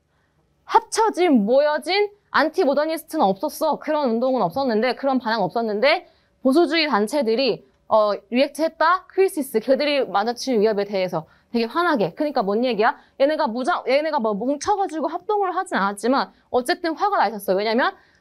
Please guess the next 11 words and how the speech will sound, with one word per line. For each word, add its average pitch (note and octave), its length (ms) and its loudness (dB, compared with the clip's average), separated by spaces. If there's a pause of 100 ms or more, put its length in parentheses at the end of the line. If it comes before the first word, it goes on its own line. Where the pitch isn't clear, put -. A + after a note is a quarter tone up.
모더나이제이션 D4 840 0
하는 E4+ 240 0
것이 B3+ 240 0
얘네한테 B3 260 -2
안 G#3 220 2
좋으니까. B3 600 0 (600)
일단 C#4 200 4
답은 C4 260 0
빼박이죠, E4 380 0
여기서. G3 340 -2 (320)
아니, F#3+ 240 -6